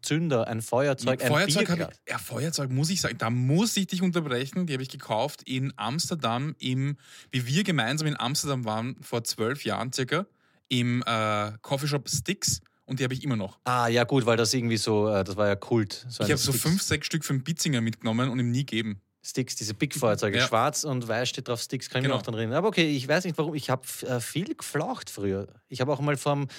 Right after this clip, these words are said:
Speaker 1: war das nicht mit dir im Hotel de France in der Lobby, wo wir die Orangen gefladert haben? Da haben wir, glaub ich, eine,
Speaker 2: <laughs>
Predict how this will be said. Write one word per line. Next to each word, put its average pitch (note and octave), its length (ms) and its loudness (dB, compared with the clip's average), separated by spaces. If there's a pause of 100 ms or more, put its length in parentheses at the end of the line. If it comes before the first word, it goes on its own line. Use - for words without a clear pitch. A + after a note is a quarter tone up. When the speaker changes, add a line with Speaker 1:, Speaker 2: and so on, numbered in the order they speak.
(300)
Speaker 1:
war F#2+ 120 2
das A2+ 80 0
nicht D#3+ 160 -4
mit F#3 200 -4
dir D#3 320 2 (120)
im D3+ 260 0
Hotel C3+ 300 0
de D3 100 -2
France A2+ 460 -2
in D3+ 40 -4
der D3 100 2
Lobby, C3+ 680 0
wo B2+ 140 -4
wir C3 60 -2
die D3 100 -2
Orangen G2+ 400 -4
gefladert B2+ 420 -6
haben? D3 140 -4
Da C#3 80 -4
haben B2 100 -6
wir, B2 80 -2
glaub A2 40 -4
ich, A2 40 -8
eine, B2 160 -4 (140)
Speaker 2:
<laughs> B2+ 680 2